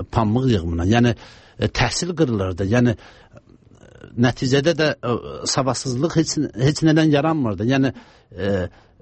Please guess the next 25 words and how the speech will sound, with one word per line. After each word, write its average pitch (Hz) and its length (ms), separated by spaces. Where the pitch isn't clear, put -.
o, 180 320
yəni 170 240
keçici 190 400
bayraqlar 170 480
asan, 170 320
e, 98 260
başa 135 320
gəlmirdi. 120 560
Yəni, 135 160
e, 101 220
belə 147 160
xatirələr 135 640
var 127 160
ki, - 220
deyək 139 160
ki, 143 220
hər 180 240
bir 151 100
adam 139 300
üzüm 135 300
yığımına 110 380
aparılmalı 104 600
idi, 110 160
pambıq 120 400
yığına 110 260